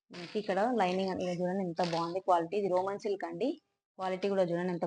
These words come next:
బాగుంది. లోపల లైనింగ్ అనేది కూడా మనకు ప్రొవైడ్ చేశారండి వీళ్ళు. చూస్తే చాలా బాగుంటది మనకి పింక్ కలర్.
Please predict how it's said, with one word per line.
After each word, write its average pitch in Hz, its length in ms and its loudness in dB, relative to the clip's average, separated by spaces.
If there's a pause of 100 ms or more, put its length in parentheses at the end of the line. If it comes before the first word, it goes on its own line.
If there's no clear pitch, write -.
బాగుంది. 175 280 0
లోపల 180 280 4
లైనింగ్ 180 280 0
అనేది 170 200 -2
కూడా 190 180 2
మనకు 190 220 -2 (100)
ప్రొవైడ్ 170 360 4
చేశారండి 165 540 -2
వీళ్ళు. 185 220 2 (1300)
చూస్తే 208 240 0 (100)
చాలా 165 280 6 (120)
బాగుంటది 170 420 2 (100)
మనకి 175 260 2 (100)
పింక్ 180 300 0
కలర్. 165 260 6